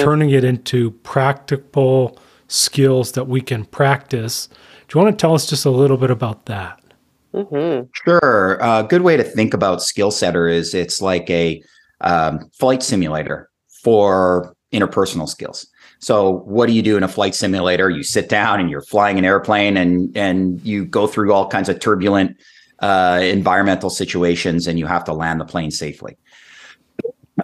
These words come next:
Speaker 3: In, uh, with Skillsetter, with interpersonal skills, what we do is we expose people to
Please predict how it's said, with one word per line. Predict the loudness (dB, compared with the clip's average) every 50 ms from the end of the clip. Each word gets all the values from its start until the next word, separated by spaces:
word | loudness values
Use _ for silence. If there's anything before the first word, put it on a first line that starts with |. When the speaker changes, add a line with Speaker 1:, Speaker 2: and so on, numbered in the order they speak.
| -10 -10 _ _ _ _ _ _ _ _ _ _ _ _ _ _
Speaker 3:
In, | 0 2 4 4 4 4 4 4 2 0 0
uh, | 0 2 2 2 0 0 -2 0
with | -2 -2
Skillsetter, | -2 -2 0 2 2 2 2 2 2 2 2
with | 2 0 0
interpersonal | 0 -2 -2 -2 0 0 -2 -2 0 -2 -4 -4
skills, | -2 0 0 0 0 0 0
what | 0 -2 -2
we | -2 -2
do | -4 -2 -2
is | -2 -2 -2
we | -2 -2
expose | -2 -4 -4 -2 -2 -2 -2 -2
people | -4 -4 -4 -2 0 -2 -2 -2
to | -2 -2 -2 0 -2